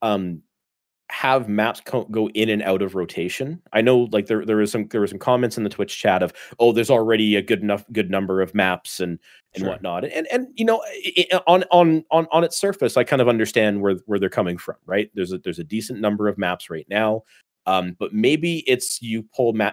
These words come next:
Speaker 1: maps in and out of rotation. Um, you know, we certainly talked about, uh, the, uh, you know, like, uh, s-, s-, uh, cha-, fixing up the spawns or even doing dynamic spawning. So you'll spawn somewhere on the map. <laughs>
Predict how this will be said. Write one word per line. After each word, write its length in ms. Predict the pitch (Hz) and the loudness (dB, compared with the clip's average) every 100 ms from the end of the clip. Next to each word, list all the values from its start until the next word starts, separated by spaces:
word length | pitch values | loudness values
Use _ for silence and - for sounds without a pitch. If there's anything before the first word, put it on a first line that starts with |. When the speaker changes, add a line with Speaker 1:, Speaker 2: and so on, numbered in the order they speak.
| - | -4
Speaker 1:
maps 360 | 107 101 101 - | -2 -2 -2 -4
in 120 | 98 | -2
and 80 | 92 | -2
out 120 | 87 | -4
of 120 | 82 | -6
rotation. 680 | 85 - 131 123 123 110 107 _ _ _ - | -6 -2 -4 -2 -4 -4 -8 _ _ _ -2
Um, 360 | 92 87 87 - _ _ - | 0 0 -4 -10 _ _ -6
you 80 | 101 | -4
know, 80 | |
we 100 | 87 | -2
certainly 300 | 98 117 104 | -2 -2 -4
talked 320 | 98 101 101 107 | -4 -4 -4 -2
about, 360 | 92 90 92 - _ _ - | 0 2 0 -6 _ _ -10
uh, 280 | 90 87 82 | -6 -4 -4
the, 340 | 90 85 85 | -6 -4 -2
uh, 100 | 85 | -4
you 140 | 80 | -4
know, 120 | 85 80 | -6 -6
like, 200 | 80 71 _ _ _ - | -8 -10 _ _ _ -10
uh, 140 | 107 | -8
s-, 140 | - - _ | -8 -12 _
s-, 140 | - - - | -18 -14 -10
uh, 180 | 85 82 | -10 -8
cha-, 300 | - 113 - | -4 -4 -2
fixing 240 | 131 113 | -4 -2
up 140 | 98 - | -4 -6
the 60 | |
spawns 520 | - 98 101 104 104 | -4 2 2 2 0
or 80 | 98 | -2
even 240 | 95 95 95 | -4 -4 -4
doing 220 | 95 92 | -4 -2
dynamic 440 | 87 80 92 95 | -2 -2 -4 -6
spawning. 520 | - 107 101 101 101 | -2 0 0 0 -2
So 400 | 104 95 87 82 _ _ _ - | -4 -2 -2 -2 _ _ _ -8
you'll 160 | 95 | -4
spawn 480 | 95 - 98 92 85 - _ _ - | -2 2 2 2 -4 -12 _ _ -2
somewhere 480 | 98 113 120 123 | 2 4 6 6
on 160 | 123 123 | 6 4
the 60 | 123 | 2
map. 340 | 120 127 - _ _ | 2 0 -4 _ _
<laughs> 60 | - | -8